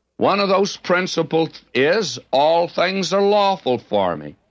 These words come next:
but all things are not expedient. All things are lawful for me, but all things edify not." Now, here's another one.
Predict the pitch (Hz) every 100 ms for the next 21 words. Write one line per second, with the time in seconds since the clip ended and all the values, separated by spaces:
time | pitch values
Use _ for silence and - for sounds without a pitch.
0 | _ _ _ 139 160 175 180 175 175 185
1 | 160 180 175 185 185 - - _ 196 202
2 | 143 85 69 - _ _ _ _ - 117
3 | 127 127 143 147 123 143 151 156 160 160
4 | 160 - 165 175 175 156 160 165 160 -
5 | 151 151 139 - _ _ _ 135 131 98
6 | - 107 110 117 113 78 58 _ _ _
7 | _ - 143 123 120 120 143 196 214 120
8 | 73